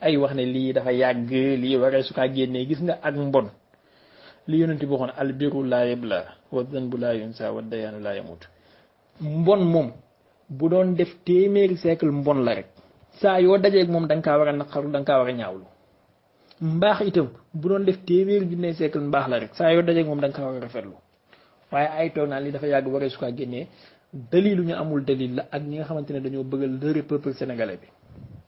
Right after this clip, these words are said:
Maa ngi jégalu, damaa jógee ci tukki xaw a sonn nag. Waaye lii moom, incha Allahu taala, des ci dellu si waat. Da ngeen bàyyi sénégalais yi ngeen di fontoo par A plus B. Sol seeni mbaxana ak seeni nangam, taxaw di mbubboo turu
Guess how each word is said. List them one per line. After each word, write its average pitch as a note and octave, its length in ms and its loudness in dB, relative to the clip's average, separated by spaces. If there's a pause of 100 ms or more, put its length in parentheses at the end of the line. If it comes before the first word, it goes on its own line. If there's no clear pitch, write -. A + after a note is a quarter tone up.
(880)
Maa D3 80 -8
ngi C#3+ 140 -4
jégalu, C#3+ 240 2
damaa C3+ 200 0
jógee C#3 260 -2
ci - 80 -14
tukki - 200 -8
xaw C3 200 0
a A#2+ 40 -2
sonn A2+ 240 -8
nag. F#2+ 140 -14
Waaye C3+ 260 0
lii F3 240 2
moom, D#3 200 0
incha D3+ 260 0
Allahu C#3+ 260 4
taala, B2+ 300 0
des C3+ 180 -2
ci C#3 160 -8
dellu B2+ 220 -2
si A#2 100 -12
waat. G2 140 -12 (640)
Da C#3+ 80 -6
ngeen F3+ 200 2
bàyyi F3 260 6
sénégalais D3 440 2
yi C#3 60 -2
ngeen D3 160 -2
di D3+ 60 -2
fontoo C#3 400 -2
par C3 200 -2
A D#3 160 -6
plus C3+ 240 -8
B. C3 120 -10 (1000)
Sol F#3 240 2
seeni E3+ 280 2
mbaxana D3+ 380 -2
ak C#3 160 -2
seeni D#3+ 240 2
nangam, C#3 400 -2
taxaw D3+ 260 0
di D3 120 0
mbubboo D#3 500 2
turu D3 200 0